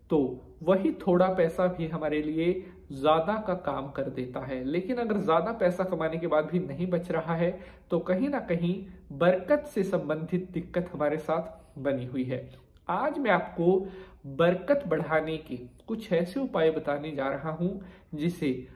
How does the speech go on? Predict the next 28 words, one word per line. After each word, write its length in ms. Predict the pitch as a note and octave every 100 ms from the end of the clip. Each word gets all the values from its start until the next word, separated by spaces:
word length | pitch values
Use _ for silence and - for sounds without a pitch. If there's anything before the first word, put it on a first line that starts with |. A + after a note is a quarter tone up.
| -
हर 260 | - D4 D4+
व्यक्ति 440 | G3 F#3+ - G#3
को 480 | - F#3 G3 G3+ -
जरूर 460 | C#3 C#3+ D3+ G3+ B3
करना 320 | G3 E3 F3+
चाहिए 600 | F3+ E3 D#3+ D#3+ F3+ F#3+ - - -
अगर 280 | - F#3 C4
वह 240 | C4 F#3 F3+
चाहता 460 | - D3 D3 E3+
है 420 | E3 E3+ F#3+ F#3+ - -
उसके 520 | F3+ - - C#3 - - -
नसीब 540 | C#3+ D#3 F3 G3 A3+ A#3+
में 500 | F#3+ F3 F#3 - - -
अच्छा 340 | F#3 - C4
खासा 800 | B3 - D#3+ - F3 F3+ - - -
धन 260 | C#3 F3 A3
दौलत 400 | D#3 D#3 E3+ -
पैसा 640 | D3+ D3 - F3 F3+ F#3 - - -
आता 340 | C#3+ C3 C3+
रहे। 380 | B2+ B2 B2+ B2+ - - -
तो 80 | C#3+
चलिए 640 | - F#3 G#3 A#3+ B3+ - - - _
शंकर 480 | - G3+ G#3 - C4
भगवान 440 | G3+ E3+ E3+ E3+
को 240 | F#3 - D#3+
प्रणाम 440 | D#3+ D3 D#3 F3+
करते 340 | F3+ E3 -
हुए 420 | E3+ D#3+ E3+ F3